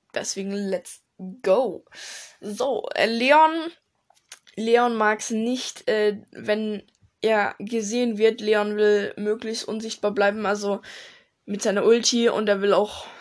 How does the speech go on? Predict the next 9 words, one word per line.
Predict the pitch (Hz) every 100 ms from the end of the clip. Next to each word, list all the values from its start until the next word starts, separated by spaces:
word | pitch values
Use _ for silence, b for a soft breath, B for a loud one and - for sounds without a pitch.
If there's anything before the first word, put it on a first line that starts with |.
| B
sich | - 233
möglichst | 233 214 214 214 - - -
oft | 202 214 - - -
in | - 196 190
Büschen, | 208 214 208 208 202 -
äh, | 196 196 202 B B B B B B B B B _ _ B B
aufhalten. | - 254 269 - 262 240 - 262 254 B B B B B _ _ _ _ _ _ _ _ _ _ _ _ _ _ _
Genau. | 233 214 196 202 - _ _
Ähm, | - 202 202 202 202 185